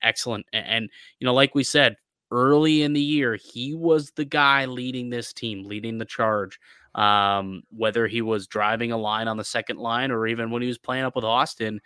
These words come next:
like, he was still finding ways to contribute, score, and set up Matthews. Uh, I, I think that, you know, he's been a, an excellent, excellent player this season. He's top ten in league scoring. How, how can you not look at this player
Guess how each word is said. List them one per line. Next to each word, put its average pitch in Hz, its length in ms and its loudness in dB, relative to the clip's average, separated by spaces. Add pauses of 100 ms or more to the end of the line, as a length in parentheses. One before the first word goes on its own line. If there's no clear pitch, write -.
(300)
like, 113 160 0
he 113 160 -4
was 135 160 2
still 131 420 2
finding 117 480 -2
ways 117 360 -2
to 110 140 -10
contribute, 107 600 -10
score, 110 480 -4 (380)
and 110 120 -6
set 120 220 4
up 107 140 0
Matthews. 107 840 -4
Uh, 104 400 0
I, - 220 -10
I 117 160 0
think 123 300 -4
that, 120 280 2 (380)
you 123 100 -4
know, 104 160 -2
he's 139 460 -4
been 120 480 -2
a, 107 420 -6
an 120 140 -4 (100)
excellent, 110 600 -6 (120)
excellent 101 520 -8
player 101 280 -4
this 101 200 -8
season. 98 400 -6 (320)
He's 113 140 -4
top 120 260 -2
ten 127 160 0
in 117 120 -2
league 117 220 -4
scoring. 110 480 -2
How, 113 240 -4 (120)
how 160 200 -2
can 170 140 -8
you 147 100 0
not 127 240 -2
look 120 180 -6
at - 80 -20
this 110 140 -8
player 104 460 -4